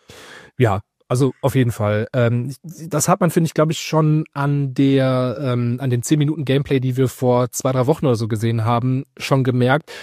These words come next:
dass auch schon geguckt wird, ob die Kamera zum Beispiel bei Kämpfen rauszoomt und so ein bisschen übersichtlicher wird. Also die nehmen sich das Feedback wirklich zu Herzen und das, das merkt man auch. Deswegen,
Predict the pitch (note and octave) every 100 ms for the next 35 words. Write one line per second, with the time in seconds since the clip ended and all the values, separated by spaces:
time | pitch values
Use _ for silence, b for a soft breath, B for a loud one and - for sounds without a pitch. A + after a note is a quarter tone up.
0 | B - C3 - - A#2+ C3 - C3+ C3
1 | B2 D3+ - C3+ C#3 C#3 C3+ - - C3+
2 | - C#3 - D3+ D3 C#3+ D3 C#3+ D3 C#3+
3 | - D3+ - D3 C3+ D3 - D3+ D3+ C#3+
4 | C#3 C3+ C#3+ - E3+ D#3 D3 - D3 C#3+
5 | D3 - C3+ C#3+ B B C#3+ D3+ F3+ G#3+
6 | F3 C#3 F#3 - D3 D3 - - C3 C3+
7 | F3+ D#3 D#3 C3 C3+ - C3+ - B2+ B2+
8 | - A#2+ G2+ A2+ D3 - D3 F#3 C#3+